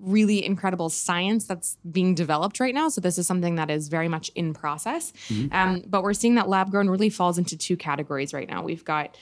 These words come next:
Speaker 1: uh, three D printed meat and we've got cultured meat. So the difference between that would be something produced, um, by a machine, right? Three D printing, it's a little bit kind of self-obvious, but something that is printed from organic material.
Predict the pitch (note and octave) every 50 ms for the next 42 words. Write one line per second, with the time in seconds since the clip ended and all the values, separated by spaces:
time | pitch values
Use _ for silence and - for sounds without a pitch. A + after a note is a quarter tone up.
0 | - _ _ _ E3+ E3 D#3+ - F#3 - - - G#3 A3 A3 A3 G3 F#3 E3+ -
1 | - - F3 F3+ E3+ - G#3+ G3+ G#3 A3 A#3 C4 E4 F4 - - - F3+ F3+ E3+
2 | D#3+ - E3 - - - - - F3+ E3 - - - - - - - - - -
3 | - - _ - - F#3+ F3+ F3+ G3+ A#3 A#3 B3 G#3+ G#3 G3 - G3+ F#3 F#3 F#3
4 | F#3 F#3 D#3+ F3+ F3+ D#3 F3 E3 D#3+ D#3+ D#3+ D#3+ - - - - _ - - G#3
5 | A3 G#3+ G3+ G#3 - G3 F#3 D#3 F3 F3 F3 - - - - - F3 E3 D#3+ D#3
6 | D#3 D3 D3 - - - E3 - E3+ D#3+ D#3 D#3 D3+ D#3 D#3 D3+ D3+ - _ -
7 | E3+ D#3 D3+ - - - D3 D3+ F3+ A3+ G#3 E3 E3+ G#3 G#3+ - - F3 E3+ E3
8 | E3 - - E3 D#3 C#3+ - E3+ F#3+ G3 F3 - D3+ D3+ D#3 D#3 D#3 D3+ D3 -
9 | - - D#3+ D3+ D3+ - - D3+ D3+ D3+ - - D3 D3 F#3 A3 C4+ - - -
10 | - F#3 F3+ F3+ F3 E3 D3+ D#3+ D#3 D3 - - - G3+ G3 F#3 F#3+ F3 E3 -
11 | - E3 D#3+ D#3+ D#3 - D#3+ D#3+ C#3+ D3+ C#3+ C#3 D3 - - D3 C#3 - D3+ -
12 | - F3+ A#3+ D#4